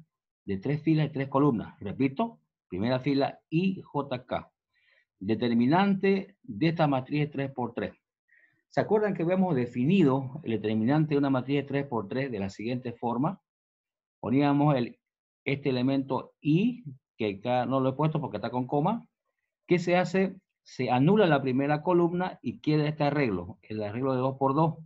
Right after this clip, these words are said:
Aquí está el arreglo, este arreglo de dos por dos, determinante. Luego, coma, menos. Este es el J, se anula la segunda columna,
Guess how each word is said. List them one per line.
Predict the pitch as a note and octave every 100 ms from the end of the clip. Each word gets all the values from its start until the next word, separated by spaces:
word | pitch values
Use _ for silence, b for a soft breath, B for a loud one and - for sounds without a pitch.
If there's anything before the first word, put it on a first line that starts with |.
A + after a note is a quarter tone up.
| _
Aquí | F#2 A#2+
está | A#2
el | A#2
arreglo, | A2 A2+ F2 F2 _ _ _ -
este | B2 B2+
arreglo | A2+ B2 C3 B2
de |
dos | A2+ A2
por | A2 G2+
dos, | F#2 F#2+
determinante. | G#2+ G#2+ G#2+ A#2 A#2+ F#2+ - - _ _ _ _ _ _ _ _ _ -
Luego, | A#2+ D3+ F#3 F#3 F#3 -
coma, | F#3 F#3+ F#3+
menos. | D#3+ F3+ E3+ A#2+ F#2 - - _ -
Este | A2+ A2 C#3
es |
el | C#3
J, | C3 E3 E3 F#3 - _
se | -
anula | G#2 C3+ D3
la | C3
segunda | C3 B2 C#3 D#3
columna, | D#3 F3+ E3+ E3+ F#3 G3